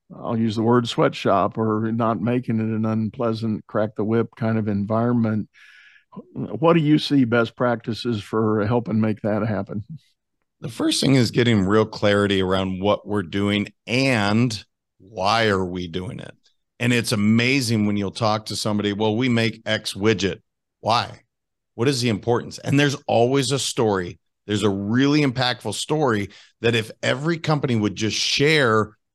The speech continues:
Speaker 2: why they created that widget, because it saves someone's life, it, it does this, there's always the story. And that story connects the, the employee to, "Wow,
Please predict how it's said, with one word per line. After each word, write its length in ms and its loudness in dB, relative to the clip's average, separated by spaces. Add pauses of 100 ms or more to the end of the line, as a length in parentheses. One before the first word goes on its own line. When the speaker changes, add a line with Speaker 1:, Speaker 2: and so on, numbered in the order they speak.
Speaker 2:
why 420 0
they 240 0
created 800 0
that 280 -2 (240)
widget, 640 -2 (280)
because 360 -2
it 140 -4
saves 360 0
someone's 440 0
life, 340 -2
it, 140 -8 (100)
it 180 -8
does 320 0
this, 300 2 (340)
there's 220 -2
always 540 0
the 120 -4
story. 420 -2
And 180 0
that 140 -6
story 520 -2
connects 600 -4 (280)
the, 280 2
the 120 -4
employee 640 2
to, 340 -2 (340)
"Wow, 380 -2